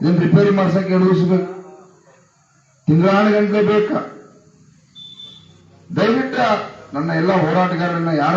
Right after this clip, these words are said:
ಬದಲು ಕೂಡ ಕೆಟ್ಟದ್ದು ಮಾತಾಡೋದು ನನ್ನ ವಿಷಯದಾಗ ಇವತ್ತ ನಾನು ಯಾರು ಬೇಕಾದವ್ರು ಬೇಯ್ಲೆ, ನನ್ನ ರೈತ ದೇವ್ರುಗಳು ಬೇಯ್ತಾ ಬಿಡು, ಮತ್ತೆ ನೀವ್ಯಾರು ಏನ್ ಮಾಡಕ್ ಬರೋದಿಲ್ಲ,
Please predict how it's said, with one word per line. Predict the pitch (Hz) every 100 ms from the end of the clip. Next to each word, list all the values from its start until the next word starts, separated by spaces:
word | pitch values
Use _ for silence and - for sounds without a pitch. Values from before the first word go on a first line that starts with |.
| 180
ಬದಲು | 185 190 -
ಕೂಡ | 185 185 -
ಕೆಟ್ಟದ್ದು | 170 170 165
ಮಾತಾಡೋದು | 160 117 156 143
ನನ್ನ | 139 135 160
ವಿಷಯದಾಗ | - 170 156
ಇವತ್ತ | 151 160 175 151 - - -
ನಾನು | 127 143 156
ಯಾರು | 190 180
ಬೇಕಾದವ್ರು | 190 202 208 202 180
ಬೇಯ್ಲೆ, | 202 190 - - - - - -
ನನ್ನ | 175 170
ರೈತ | 196 185 170
ದೇವ್ರುಗಳು | 196 202 196 180
ಬೇಯ್ತಾ | 202 202 196
ಬಿಡು, | 196 190
ಮತ್ತೆ | 175 185
ನೀವ್ಯಾರು | 214 226 220
ಏನ್ | 233
ಮಾಡಕ್ | 226 208 208
ಬರೋದಿಲ್ಲ, | 202 202